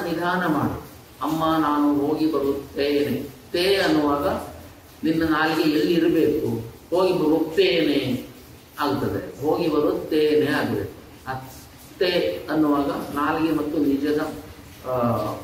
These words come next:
ಹಲ್ಲು ಮತ್ತು ನಿಜದ ಮಧ್ಯದಲ್ಲಿ ನಾಲಿಗೆ ಇರಬೇಕು. ತುಂಬ ಸಾಧನೆ ಮಾಡಿದ್ದ ಹುಡುಗ. ಸಾಧನೆ ಮಾಡಿ,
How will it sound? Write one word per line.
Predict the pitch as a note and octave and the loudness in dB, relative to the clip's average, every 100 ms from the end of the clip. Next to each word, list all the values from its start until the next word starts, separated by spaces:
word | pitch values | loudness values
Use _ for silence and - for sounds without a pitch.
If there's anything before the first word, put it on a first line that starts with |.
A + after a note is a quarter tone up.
| - | -4
ಹಲ್ಲು | - F4+ G#3 | -2 2 2
ಮತ್ತು | E3+ - | 2 0
ನಿಜದ | D3 C#3+ D3+ C#3 | 0 0 0 -2
ಮಧ್ಯದಲ್ಲಿ | C3+ C#3+ D#3 D#3 | -4 -4 -2 -2
ನಾಲಿಗೆ | C#3 C3+ C3+ C3+ | -2 -2 -2 -2
ಇರಬೇಕು. | A#2 - - - - - | -2 -4 -10 -16 -18 -4
ತುಂಬ | A3 A#3 | 2 2
ಸಾಧನೆ | A3 F#3 F3+ | 2 0 2
ಮಾಡಿದ್ದ | E3 D#3 D#3+ B2+ | 2 2 2 0
ಹುಡುಗ. | A2 - G2 - - - - - - - - - - - - - - - - D3 | 0 0 -4 -10 -18 -20 -20 -20 -20 -20 -20 -20 -18 -18 -18 -20 -20 -20 -12 -4
ಸಾಧನೆ | F3 G3 G3+ F#3+ | 0 2 2 2
ಮಾಡಿ, | F3+ F#3 F#3+ E3+ D3+ | 2 2 4 4 4